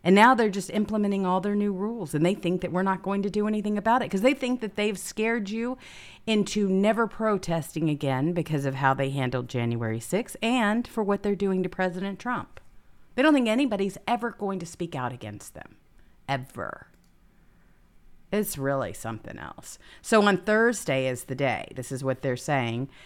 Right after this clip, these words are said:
that President Trump will be arrested by Fani Willis on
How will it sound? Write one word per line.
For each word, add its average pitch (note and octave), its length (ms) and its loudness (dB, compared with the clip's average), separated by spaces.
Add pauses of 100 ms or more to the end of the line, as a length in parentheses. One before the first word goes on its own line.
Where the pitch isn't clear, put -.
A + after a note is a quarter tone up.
(200)
that C#3 240 0
President E3+ 480 0
Trump C#3 320 -2
will D3 80 -2
be C#3 260 -4
arrested C#3 880 -2
by A#2+ 220 -2
Fani C#3 400 -2
Willis B2 640 -6 (100)
on B2 420 -2